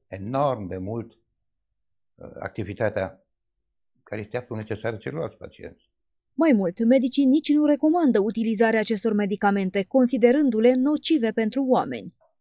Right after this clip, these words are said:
Speaker 1: Nu, nu, au venit să-mi ceară, că au auzit ei că se dau, că, și eu zic: „Nu, nici n-am primit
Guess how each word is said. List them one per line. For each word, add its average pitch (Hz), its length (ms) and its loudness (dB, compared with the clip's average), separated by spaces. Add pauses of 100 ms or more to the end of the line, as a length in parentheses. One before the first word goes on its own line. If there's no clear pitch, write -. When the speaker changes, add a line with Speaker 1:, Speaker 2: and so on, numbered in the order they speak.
(600)
Speaker 1:
Nu, 226 240 6
nu, 220 220 4
au 151 80 4
venit 180 220 -2
să-mi 180 160 -4
ceară, 135 360 2
că - 100 -6
au 139 60 0
auzit 139 340 -4
ei 170 320 2
că 151 160 -6
se 143 200 -8
dau, 160 340 4
că, 147 340 -12
și - 140 -16
eu 185 60 -4
zic: 170 140 -8
„Nu, 190 160 -6 (500)
nici 196 300 4
n-am 147 220 6
primit 139 560 2